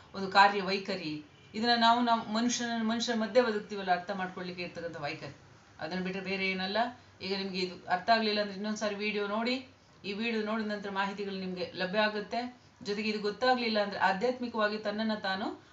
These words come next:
ತೊಡಗಿಸಿಕೊಳ್ತಕ್ಕಂಥ ಕಾರ್ಯವನ್ನು ಮಾಡಿ, ಅದರಲ್ಲಿ ಜ್ಞಾನ ಸಂಪಾದನೆ ಮಾಡಿ, ಮತ್ತೊಂದು ಸಾರಿ ಸ್ವಲ್ಪ ದಿನಗಳ ನಂತರ ಅಥವಾ ಕೆಲ ತಿಂಗಳುಗಳ ನಂತರದಲ್ಲಿ ಈ ವಿಚಾರಕ್ಕೆ ಸಂಬಂಧಪಟ್ಟಂತೆ ವಿಶ್ಲೇಷಣೆಯನ್ನ ಮಾಡಿ,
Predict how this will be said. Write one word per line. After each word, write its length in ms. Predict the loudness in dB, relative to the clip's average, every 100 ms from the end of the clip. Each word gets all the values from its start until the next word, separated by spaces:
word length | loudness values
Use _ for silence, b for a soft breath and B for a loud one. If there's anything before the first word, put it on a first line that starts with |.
| B -2
ತೊಡಗಿಸಿಕೊಳ್ತಕ್ಕಂಥ 840 | 0 2 0 -2 -2 -2 -4 -2
ಕಾರ್ಯವನ್ನು 400 | 0 2 0 0
ಮಾಡಿ, 180 | 0 -2
ಅದರಲ್ಲಿ 240 | -6 -6
ಜ್ಞಾನ 240 | -2 -2
ಸಂಪಾದನೆ 420 | -2 -2 -2 -2 -2
ಮಾಡಿ, 180 | -2
ಮತ್ತೊಂದು 440 | 0 -2 -2 -6 -2
ಸಾರಿ 400 | 0 0 -2 -8 B B B B -6
ಸ್ವಲ್ಪ 240 | -4 -2
ದಿನಗಳ 360 | -2 2 4 4
ನಂತರ 260 | 2 2
ಅಥವಾ 240 | 0 -2 -6
ಕೆಲ 240 | -2 -2
ತಿಂಗಳುಗಳ 500 | -2 -2 -2 0 2 2
ನಂತರದಲ್ಲಿ 800 | 2 2 0 4 4 4 2 -4 -14 -18 -4
ಈ 100 | -2
ವಿಚಾರಕ್ಕೆ 460 | 0 4 4 4 0
ಸಂಬಂಧಪಟ್ಟಂತೆ 680 | 0 0 0 -4 -6 -8
ವಿಶ್ಲೇಷಣೆಯನ್ನ 680 | -6 -6 -4 -4 -2 -2 0 2
ಮಾಡಿ, 440 | 2 2 0